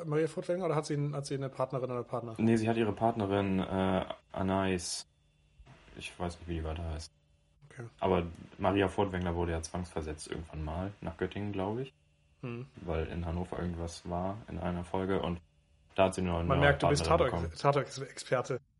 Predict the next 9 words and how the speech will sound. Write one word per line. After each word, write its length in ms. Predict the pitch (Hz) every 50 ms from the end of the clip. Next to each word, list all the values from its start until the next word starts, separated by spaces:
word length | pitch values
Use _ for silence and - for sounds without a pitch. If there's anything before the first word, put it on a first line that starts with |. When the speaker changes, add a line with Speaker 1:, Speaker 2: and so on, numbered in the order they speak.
| - - - -
Speaker 1:
<laughs> 260 | 165 143 - - -
Speaker 2:
Ja, 280 | - 92 95 - 62
gefährliches 540 | 82 87 98 90 - 104 92 92 90 85 -
Halbwissen, 460 | 90 90 87 82 82 78 - - 80
ne? 180 | 87 95 107 113 107 - - -
Speaker 1:
<laughs> 100 | 160 143 143 - - 196 156 143 - - - 151 - _ - - - _ _ _ _ -
Speaker 2:
Ganz 300 | - 92 92 87 80 -
gefährliches 500 | 87 82 - 87 80 80 76 73 - -
Halbwissen. 440 | - - - - - - - -